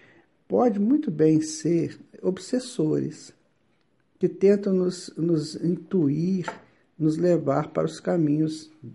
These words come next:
diferentes das nossas propostas divinas, as propostas que todos trazemos. Então, essa gui-, essa briga entre os pastores, nós podemos ca-,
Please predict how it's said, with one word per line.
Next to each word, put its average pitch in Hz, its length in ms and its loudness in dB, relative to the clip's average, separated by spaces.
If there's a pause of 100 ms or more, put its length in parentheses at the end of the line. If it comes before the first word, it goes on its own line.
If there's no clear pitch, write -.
(180)
diferentes 202 1080 -2 (420)
das 160 280 2
nossas 151 420 -2
propostas 160 1040 -4
divinas, 139 800 -4
as 143 120 -10
propostas 147 600 -4
que 175 120 -6
todos 143 320 -4
trazemos. 135 760 -4 (580)
Então, 185 140 0
essa 233 240 0
gui-, 156 460 -4
essa 147 200 -4
briga 156 320 2
entre 156 160 2
os - 120 -6
pastores, 170 800 -2
nós 160 220 -4
podemos 175 340 -4
ca-, - 160 -10